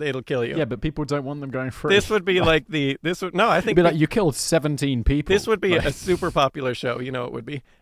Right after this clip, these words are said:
Speaker 1: And, <laughs> and
Speaker 2: Dude, no, no.
Speaker 1: Yes, it absolutely
Speaker 2: This isn't,
Speaker 1: would.
Speaker 2: we're not in
Speaker 1: This
Speaker 2: the
Speaker 1: would be
Speaker 2: dystopian future yet.
Speaker 1: This would be
Speaker 2: It's
Speaker 1: something that everyone would watch regard-, 'cause it would be one of those things that people couldn't watch. You know, it's like,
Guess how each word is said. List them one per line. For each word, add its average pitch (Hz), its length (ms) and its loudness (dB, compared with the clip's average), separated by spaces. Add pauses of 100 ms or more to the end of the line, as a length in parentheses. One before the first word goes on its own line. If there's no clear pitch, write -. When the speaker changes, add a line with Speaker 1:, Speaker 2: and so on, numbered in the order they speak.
Speaker 1:
And, 156 320 0
<laughs> - 500 -2
and 185 380 -4
Speaker 2:
Dude, 185 260 2
no, 202 380 4
no. 185 180 2
Speaker 1:
Yes, 151 280 4
it 185 140 2
absolutely 160 420 4
Speaker 2:
This 135 80 4
isn't, 190 180 2
Speaker 1:
would. 180 80 0
Speaker 2:
we're 190 80 0
not 202 200 0
in 196 80 -4
Speaker 1:
This 202 140 4
Speaker 2:
the 165 60 0 (120)
Speaker 1:
would - 40 4
be 170 140 4
Speaker 2:
dystopian 143 160 0
future 143 420 -4
yet. 131 240 2
Speaker 1:
This 190 200 -2
would 196 200 -2
be 175 100 -2
Speaker 2:
It's - 80 -6
Speaker 1:
something 156 380 0
that 139 180 0
everyone 139 540 0
would 131 120 -6
watch 123 360 -2
regard-, 131 420 -2
'cause 143 160 -4
it 143 40 -2
would 131 100 -6
be 135 80 -6
one 131 160 -4
of 131 80 -6
those 123 160 -6
things 123 280 -8
that - 240 -12
people 123 280 -10
couldn't 123 300 -8
watch. 131 240 -6
You 151 100 -4
know, 139 80 -2
it's 127 120 -6
like, 127 240 -8